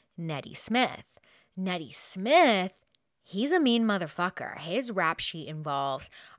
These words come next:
armed robbery, heroin trafficking, murder, and rape. In fact, the reason Nettie and Warren know each other is because they met in prison years earlier, and somehow Nettie is working closely with Officer Rogerson.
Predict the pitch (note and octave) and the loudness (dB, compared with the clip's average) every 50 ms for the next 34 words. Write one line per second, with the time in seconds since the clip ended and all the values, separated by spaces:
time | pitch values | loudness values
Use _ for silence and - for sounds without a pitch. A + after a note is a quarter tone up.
0 | - E3 E3 F3 F3+ F3+ F3+ F3 E3 D#3+ D#3 D#3+ E3+ E3 E3+ E3 D#3+ D#3 D#3 D#3 | -2 0 2 4 4 2 0 -2 -4 -2 0 0 -2 -2 -2 -4 -4 -4 -4 -4
1 | D3+ D3+ D3+ - - F3 G3 G#3 G#3 G#3 G3+ G3 F#3+ F#3 - F#3 F3 D#3+ D#3+ - | -6 -8 -10 -8 -2 0 4 4 6 6 4 4 0 -2 -2 -4 -2 -4 -4 -4
2 | - F3 - - F3+ E3 E3 D#3+ D#3+ D#3+ D#3+ D#3 - F3 F3 F3 E3+ F3 F3+ F#3 | -8 -12 -10 -10 -8 -8 -8 -8 -8 -8 -10 -10 -8 -6 -6 -4 -4 -4 -4 -4
3 | F3+ F#3+ F3+ F3+ F3+ - - D#3+ D#3 D#3 D3 - D3+ B2 C3 C#3 G2+ F#2 - _ | -2 -2 -2 -2 -2 -4 -6 -10 -12 -12 -14 -14 -12 -10 -8 -8 -10 -12 -16 _
4 | - - - - - - - - _ _ - A3+ A#3 A3 - - G3 G#3 G3+ F#3+ | -20 -20 -20 -20 -20 -20 -20 -20 _ _ 0 0 0 0 -2 -2 0 0 0 -2
5 | - - - - G3 F3 F3 F#3+ G#3 A3+ A#3 C4 A3 F#3 F3 E3 E3+ F3+ F#3 E3+ | -4 -8 -8 -8 -8 -6 -6 -6 -4 -4 -4 -4 -4 -4 -4 -4 -6 -6 -6 -8
6 | D#3+ - D#3+ E3+ E3 D#3 D#3 E3 E3 D#3+ D3+ D3+ D#3 - - E3 E3 E3+ F3 A#3 | -8 -10 -10 -10 -10 -10 -8 -8 -8 -8 -10 -10 -12 -12 -12 -8 -4 0 0 2
7 | D4+ D4 A#3 G3 - - D#3+ C#3 C3+ C#3+ C#3 C#3 D3+ - E3 - - D#3+ - - | 2 0 -2 -4 -6 -8 -10 -10 -10 -10 -10 -10 -10 -12 -14 -14 -14 -14 -14 -12
8 | E3 D3+ D3 - D3+ D3 C#3+ C#3 C#3 C3 - - C#3 D3+ - - D#3+ D3 - - | -14 -14 -12 -12 -12 -12 -12 -12 -12 -12 -12 -14 -16 -18 -18 -18 -18 -16 -16 -16
9 | - A#2+ G2+ G#2+ - D3 - - A3+ C4 C4+ A3 E3+ B2+ A#2 G2+ - - - - | -18 -18 -16 -16 -18 -10 -6 -2 -2 -2 -2 -2 -4 -6 -8 -10 -10 -12 -16 -20
10 | - - - _ - - E3+ D#3+ - - - - G3+ G#3 C4+ D4 C#4+ A#3+ G#3+ F#3 | -20 -20 -20 _ -10 -10 -10 -8 -8 -8 -6 -4 -2 -2 0 -2 -2 -2 -2 -2
11 | F3 F3 E3+ E3+ F3 F#3+ B3+ C#4+ A#3+ G3+ F3 E3+ D#3+ E3 - - E3 D#3+ - - | -2 -2 -4 -4 -4 -4 -4 -2 -2 -2 -2 -2 -4 -6 -6 -8 -10 -10 -10 -12
12 | D#3+ D#3 D#3 - - - G#3 A#3+ C#4 - - - F3+ D#3+ D3+ D3 C#3 D3+ - - | -14 -14 -14 -10 -4 -2 -2 -2 -2 -4 -6 -8 -10 -12 -12 -12 -12 -14 -14 -14
13 | C#3 B2+ B2+ - - C3+ - - - - - D#3 F#3+ G#3 G3 D#3 D3+ - - - | -16 -18 -18 -18 -18 -16 -16 -16 -14 -8 -6 -6 -4 -6 -6 -10 -14 -14 -16 -18
14 | - - - - | -20 -20 -20 -20